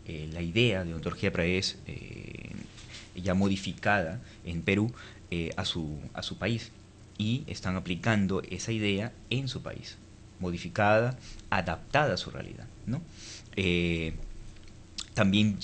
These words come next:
vinieron para el, para el congreso, el congreso de bebés que de aspop que hemos tenido hace un tiempo. Eh,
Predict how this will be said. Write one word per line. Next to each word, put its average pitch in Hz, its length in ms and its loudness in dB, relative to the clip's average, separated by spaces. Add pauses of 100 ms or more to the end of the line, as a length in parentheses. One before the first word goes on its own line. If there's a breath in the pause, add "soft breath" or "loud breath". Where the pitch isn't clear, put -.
(120)
vinieron 98 560 4 (320 loud breath)
para 82 500 2
el, - 1600 -6
para 95 140 6
el 90 100 2
congreso, 98 560 0
el 90 200 -4 (160)
congreso 90 400 0
de 90 100 4
bebés 85 240 0
que - 160 -6
de 80 160 -4
aspop 98 320 -4 (320 loud breath)
que - 100 -8
hemos 87 140 0
tenido 85 400 0
hace 90 220 -4
un 95 120 2
tiempo. 101 360 2 (480 loud breath)
Eh, 90 360 2